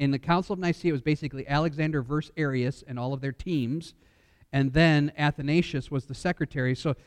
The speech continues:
against his wishes, he then moved up and became the Bishop of Alexandria, and it was that same year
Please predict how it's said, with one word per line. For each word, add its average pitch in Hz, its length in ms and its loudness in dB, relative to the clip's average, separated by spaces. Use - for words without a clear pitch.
against 180 420 2
his 170 220 6
wishes, 160 480 4
he 202 180 0
then 170 220 6
moved 170 360 2
up 151 200 2
and 139 120 -6
became 185 380 0
the 143 80 -6
Bishop 147 400 0
of 131 100 -4
Alexandria, 135 720 0
and 131 120 -4
it 143 60 2
was 139 120 0
that 143 220 0
same 196 360 0
year 143 380 0